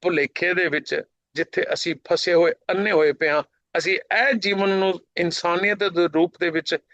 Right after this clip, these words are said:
ਇੱਕ ਅੱਛਾ, ਖਿੜਾਉਦਾਰ, ਇੱਕ ਚੜ੍ਹਦੀ ਕਲਾ ਵਾਲਾ ਜੀਵਨ ਅਸੀਂ ਇੱਥੇ ਜੀ ਕੇ ਆਪਣਾ ਸਾਰਥਕ ਕਰ ਸਕਦੇ ਹਾਂ, ਤਾਂ ਕਿ ਸਾਡਾ ਮੈਂਟਲ ਪੀਸ, ਆਪਣਾ ਅਮਰ ਆਨੰਦ ਸਾਨੂੰ ਮਿਲੇ, ਸਾਡੇ ਤੱਕ ਰਵੇ,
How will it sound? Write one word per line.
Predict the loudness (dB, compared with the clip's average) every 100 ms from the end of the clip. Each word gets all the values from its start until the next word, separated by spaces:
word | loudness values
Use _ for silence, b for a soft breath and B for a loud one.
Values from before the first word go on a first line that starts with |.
| b -8
ਇੱਕ | -8 -8
ਅੱਛਾ, | _ -6 -4 0 0 0 _ _ _ _ _
ਖਿੜਾਉਦਾਰ, | -2 2 4 4 2 2 0 -2 _ _ _ _ -8
ਇੱਕ | -8
ਚੜ੍ਹਦੀ | -4 0 0 -2
ਕਲਾ | 2 4 4
ਵਾਲਾ | 4 2
ਜੀਵਨ | 0 -4 -4 -4 -4 -8
ਅਸੀਂ | -8 -14 _
ਇੱਥੇ | -8 -2 -2
ਜੀ | -2 -6 -10
ਕੇ | -4 0 0 -2 _ _ _ _ 0
ਆਪਣਾ | 0 2 0
ਸਾਰਥਕ | 0 -2 -2 -4 -4
ਕਰ | -2 0
ਸਕਦੇ | -2 -2 -2 0
ਹਾਂ, | 0 -4 _
ਤਾਂ | -4 -2
ਕਿ | -6 -6 _ -6
ਸਾਡਾ | -4 0 2 2 0
ਮੈਂਟਲ | -2 -2 -4 -4
ਪੀਸ, | _ -2 -2 -4 _ _ _ _
ਆਪਣਾ | -2 2 2 2 0 -4 -2 0
ਅਮਰ | 2 0 0
ਆਨੰਦ | -2 0 -2 -2 -8 _ _ -8
ਸਾਨੂੰ | -2 0 0
ਮਿਲੇ, | 0 -2 0 -2 -4 _ _ _ _ _ _
ਸਾਡੇ | -4 -2 -2
ਤੱਕ | -2 -2 0
ਰਵੇ, | 0 2 0